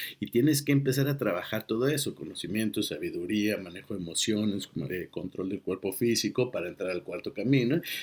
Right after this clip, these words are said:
y entonces sí ya tendrás la posibilidad de pasar de máquina a, a llegar a, a este, de pasar de máquina a ser humano.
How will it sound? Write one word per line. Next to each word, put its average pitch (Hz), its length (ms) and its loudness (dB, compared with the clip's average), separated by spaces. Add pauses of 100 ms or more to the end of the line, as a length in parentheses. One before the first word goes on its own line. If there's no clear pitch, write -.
(140)
y 101 60 4
entonces 98 540 2
sí 110 160 2
ya 110 240 0
tendrás 104 360 2
la 107 140 -2
posibilidad 92 760 0 (320)
de 107 100 -2
pasar 107 400 2
de 110 100 4
máquina 120 840 4
a, 104 340 -4
a 101 140 -2
llegar 95 400 0
a, 101 380 0
a 95 80 -6
este, 92 720 -4 (540)
de - 220 -12 (140)
pasar 98 400 -2
de 98 80 -4
máquina 104 600 0 (140)
a - 80 -12
ser - 200 -4
humano. - 360 -14